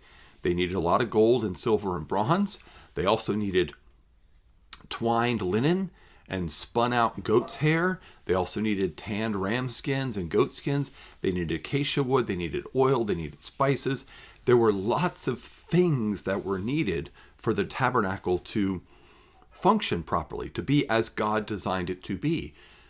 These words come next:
This is a picture for us of the church in this chapter. The church needs lots of things to be contributed and lots of gifts to be exercised for the church to function properly. We need people to set things up and, you know,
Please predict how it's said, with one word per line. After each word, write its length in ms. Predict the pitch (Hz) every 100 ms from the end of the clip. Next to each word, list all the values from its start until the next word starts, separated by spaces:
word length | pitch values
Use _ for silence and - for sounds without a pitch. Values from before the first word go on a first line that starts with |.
| _
This 260 | - 147 202
is 120 | 196
a 100 | 190
picture 460 | - 151 - 151 143
for 200 | 117 101
us 160 | 95
of 120 | 110
the 100 | -
church 500 | 117 - 131 76 -
in 140 | 85 90
this 180 | 85 -
chapter. 540 | 92 76 - 80 - - - - -
The 100 | 120
church 460 | - 156 160 - 127
needs 320 | 127 113 -
lots 420 | 90 131 143 -
of 120 | 139
things 720 | - 165 135 85 95 233 - - - - - -
to 80 | 98
be 120 | 110
contributed 640 | - 107 95 165 147 101 90
and 120 | 92
lots 320 | 98 135 -
of 220 | 104 -
gifts 300 | - 151 - -
to 80 |
be 160 | 104 -
exercised 760 | 143 - 110 - 82 82 - - -
for 360 | - - - 107
the 120 | 107
church 360 | - 92 - -
to 80 |
function 500 | 113 - 175 - 90
properly. 560 | - 76 - - - - - - - -
We 100 | 92
need 160 | 87
people 260 | - 92 104
to 80 | 92
set 360 | - 92 -
things 280 | 131 131 123
up 300 | 170 160 -
and, 160 | 85 78 - - - _ - - - -
you 120 | 113
know, 300 | 82 85